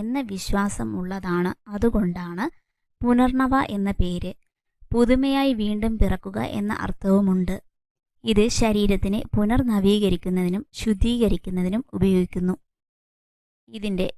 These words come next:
ബൊട്ടാണിക്കൽ നെയിം ബോർഹേവിയ ഡിഫ്യൂസ. ഇത് രണ്ട് തരത്തിലുണ്ട്, രക്തപുനർനവ, ശ്വേതപുനർനവ. രക്തപുനർനവ, ഇതിൻ്റെ പൂവിൻ്റെ നിറം ചുവപ്പാണ്.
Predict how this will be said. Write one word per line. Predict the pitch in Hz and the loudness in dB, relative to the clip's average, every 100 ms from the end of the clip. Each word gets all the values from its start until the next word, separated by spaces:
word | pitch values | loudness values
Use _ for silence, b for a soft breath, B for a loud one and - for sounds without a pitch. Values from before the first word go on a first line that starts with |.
| - | 0
ബൊട്ടാണിക്കൽ | 190 - 190 190 185 190 185 | 0 2 0 -2 -8 -8 -4
നെയിം | 185 269 - _ _ _ 202 | -2 -4 -8 _ _ _ 2
ബോർഹേവിയ | 208 220 233 214 202 190 190 202 - 170 | 4 6 4 0 -2 0 -2 -4 -8 -8
ഡിഫ്യൂസ. | 190 180 190 175 - 185 - _ _ _ _ _ _ _ 208 | -6 -4 -4 -4 -4 -6 -10 _ _ _ _ _ _ _ -6
ഇത് | 190 208 - _ 202 196 | -2 -2 -4 _ -6 0
രണ്ട് | 202 190 202 196 | 0 2 2 2
തരത്തിലുണ്ട്, | 214 180 - 180 175 165 175 _ _ _ _ _ _ - | 4 2 0 -4 -6 -6 -10 _ _ _ _ _ _ -6
രക്തപുനർനവ, | 190 190 - 220 - 208 202 202 202 214 311 _ _ _ _ - - | 0 0 0 2 6 4 4 0 0 -2 -4 _ _ _ _ -12 -6
ശ്വേതപുനർനവ. | - 196 190 190 190 190 185 180 175 175 175 _ _ _ _ _ _ _ _ 226 214 | 0 2 2 2 0 0 0 -4 -8 -12 -14 _ _ _ _ _ _ _ _ -2 0
രക്തപുനർനവ, | 214 - 311 - 226 196 180 180 175 220 - _ _ _ 226 | 0 -2 -4 0 0 2 0 0 -4 -6 -10 _ _ _ -6
ഇതിൻ്റെ | 220 262 277 - | 0 2 0 0
പൂവിൻ്റെ | 220 214 208 208 208 | 2 2 2 2 2
നിറം | 185 185 220 _ _ _ _ | 2 0 -2 _ _ _ _
ചുവപ്പാണ്. | 214 196 196 - 190 180 180 | 2 4 4 4 2 -2 -6